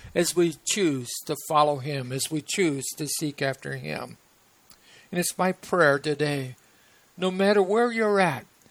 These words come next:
that you will always remember that Emmanuel is with you, that God is with you this day to strengthen you, to help you, to, you know, see you through whatever you might be going through.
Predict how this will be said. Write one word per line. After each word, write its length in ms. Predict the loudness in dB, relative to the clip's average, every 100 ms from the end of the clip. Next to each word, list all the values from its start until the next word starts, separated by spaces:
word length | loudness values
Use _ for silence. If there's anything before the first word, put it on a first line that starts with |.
| _ 2
that 160 | 4
you 140 | 4 2
will 360 | 4 4 2
always 540 | 0 -2 -2 -2 -6 -4
remember 600 | -4 0 0 2 -2 0
that 240 | 2 2
Emmanuel 760 | 0 -2 -2 -2 -2 -2 0 -2
is 140 | -2
with 240 | -4 -4
you, 240 | -8 -10 -12 _ _ _ 0
that 200 | 0 2
God 260 | 0 0
is 180 | -2 -2
with 240 | -2 -2
you 100 | -6
this 240 | -4 -4 -4
day 360 | -4 -4 -6 -10 _ _ -6
to 80 | 2
strengthen 640 | 2 2 0 0 -2 -4
you, 220 | -4 -6 -8 _ _ 0
to 140 | 2
help 380 | 4 4 4 0
you, 260 | -2 -2 -6 _ _ _ _ 2
to, 220 | 2 0 -10 _ -20 -20 _ _ -12
you 140 | -4 -2
know, 120 | 0 0 0
see 100 | 0
you 160 | -4
through 400 | -4 -2 2 2
whatever 460 | 2 0 2 2 0
you 160 | -2
might 260 | 0 0 0
be 140 | -4
going 340 | -2 -2 -2 -4
through. 380 | -8 -10 -10